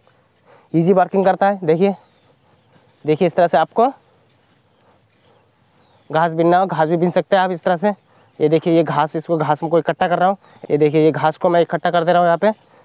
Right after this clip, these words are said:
इस तरह से आप ये टूल बना के आप अपना टाइम बचा सकते हैं गाइस। तो गाइस, आप इस तरह से औजार बना सकते हैं। आप देखिए, एक बार फिर से देख लीजिए गाइस। ये देखिए, इसको यहाँ पे खोल के मैं इसको आगे पीछे कर रहा हूँ।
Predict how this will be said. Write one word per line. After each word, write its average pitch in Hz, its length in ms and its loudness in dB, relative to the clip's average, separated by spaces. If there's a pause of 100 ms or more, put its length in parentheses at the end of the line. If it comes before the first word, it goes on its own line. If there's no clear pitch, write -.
(120)
इस 156 100 -12
तरह 151 140 0
से 151 120 0
आप 160 140 2
ये 160 100 0 (160)
टूल 165 160 2
बना 156 200 2
के 175 120 0
आप 185 160 2 (420)
अपना 165 200 -2
टाइम 160 240 -2
बचा 165 180 0
सकते 175 260 0
हैं 180 80 2
गाइस। 196 320 -2 (1400)
तो 196 60 2
गाइस, 208 360 0
आप 190 220 2
इस 202 140 -4
तरह 196 120 2
से 202 100 0
औजार 180 260 4
बना 175 160 0
सकते 180 240 -4
हैं। 202 60 2
आप 185 80 -2
देखिए, 170 400 0 (500)
एक 160 100 2
बार 180 100 2
फिर 175 140 -2
से 180 140 0
देख 175 160 2
लीजिए 180 220 4
गाइस। 175 340 -2 (840)
ये 151 80 0
देखिए, 156 240 0
इसको 170 220 0
यहाँ 156 200 2
पे 170 160 2
खोल 156 220 -2
के 170 140 2
मैं 165 120 2
इसको 165 220 -2
आगे 151 180 0
पीछे 160 200 -2
कर 160 120 0
रहा 175 80 -4
हूँ। 185 80 -4